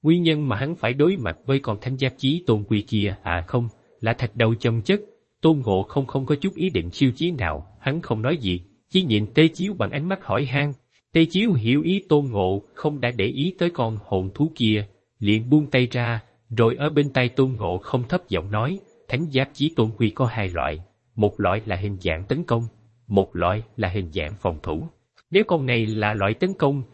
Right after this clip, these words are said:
chúng ta nhất định phải lập tức rút lui, nhưng nếu nó là loại phòng thủ thánh giáp rùa, thì vấn đề không quá lớn." Thấy Tôn Ngộ không muốn hỏi thêm, Tê Chiếu từ từ hiện, hiện ra thân hình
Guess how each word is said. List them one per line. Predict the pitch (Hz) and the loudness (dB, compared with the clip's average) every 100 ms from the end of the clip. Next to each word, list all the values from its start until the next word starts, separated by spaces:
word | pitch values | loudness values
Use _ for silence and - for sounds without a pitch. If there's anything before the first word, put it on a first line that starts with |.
| _ _ | _ _
chúng | 180 180 | -2 0
ta | 139 | 0
nhất | 156 185 | 0 0
định | 110 98 107 | 0 -2 -2
phải | - 131 | -2 -2
lập | 95 - | -2 -2
tức | 95 - | -4 -2
rút | 190 196 | -2 -2
lui, | 143 143 143 127 _ _ _ - | 2 4 2 -2 _ _ _ 0
nhưng | 120 113 | 0 2
nếu | 135 | 0
nó | 160 120 170 | 0 -2 -2
là | 117 | -2
loại | 90 90 98 | 0 0 0
phòng | 98 92 | -4 -4
thủ | 95 110 127 | -2 -2 -2
thánh | 123 165 | -6 -4
giáp | 165 165 | -4 -2
rùa, | 98 90 85 - _ _ | 0 0 0 -6 _ _
thì | - 107 | -2 0
vấn | 156 190 | 0 0
đề | 113 90 | 2 0
không | 92 113 | 0 -4
quá | 117 135 | -2 0
lớn." | 120 139 196 _ _ | 0 0 -4 _ _
Thấy | 151 185 - | 0 0 2
Tôn | 127 110 | 2 2
Ngộ | 98 80 | -2 -4
không | 85 - 113 117 | -2 -2 -2 0
muốn | 139 | -2
hỏi | 135 85 104 - | 0 -2 -2 0
thêm, | 110 98 - _ _ _ | -2 -2 -8 _ _ _
Tê | 143 | 4
Chiếu | 143 156 185 240 - | 4 2 0 0 0
từ | 98 87 | 0 0
từ | - 85 78 | -2 -2 -2
hiện, | 87 80 | -4 -4
hiện | 78 78 | -4 -4
ra | 78 123 | -2 -2
thân | 135 135 | -2 -2
hình | 95 | -2